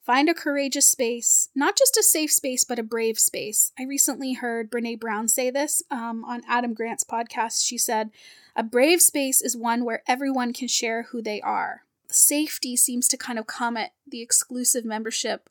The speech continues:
of specific communities. And when we say it's a safe space, we have to ask, well, who's it safe for? So we're not necessarily thinking about safety. We're thinking about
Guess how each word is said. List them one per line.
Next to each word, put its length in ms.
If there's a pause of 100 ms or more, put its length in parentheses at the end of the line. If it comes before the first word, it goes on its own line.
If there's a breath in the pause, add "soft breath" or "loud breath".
of 420 (380)
specific 480
communities. 840
And 80
when 120
we 80
say 160
it's 100
a 60
safe 260
space, 540
we 60
have 180
to 120
ask, 400
well, 360 (180)
who's 160
it 140
safe 180
for? 440 (580 loud breath)
So 420 (160)
we're 160
not 260
necessarily 760
thinking 320
about 240
safety. 360
We're 140
thinking 380
about 320